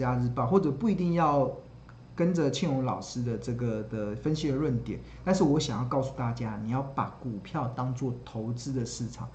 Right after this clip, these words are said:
什么叫投资？我就是要找到好的公司，然后计算它的好价格，然后用买，创造买低卖高。它只要这样的方式，你对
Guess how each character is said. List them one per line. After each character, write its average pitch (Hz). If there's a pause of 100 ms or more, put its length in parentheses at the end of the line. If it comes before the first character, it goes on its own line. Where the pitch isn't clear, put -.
(160)
什 -
么 160
叫 247
投 170
资？ 226 (400)
我 139
就 170
是 170
要 185
找 110
到 156
好 104
的 107
公 120
司， 117 (260)
然 104
后 120
计 147
算 147
它 -
的 127
好 113
价 127
格， 98 (160)
然 90
后 127
用 147
买， 107 (120)
创 147
造 135
买 98
低 113
卖 117
高。 110 (340)
它 277
只 277
要 170
这 220
样 233
的 185
方 180
式， 175
你 117
对 156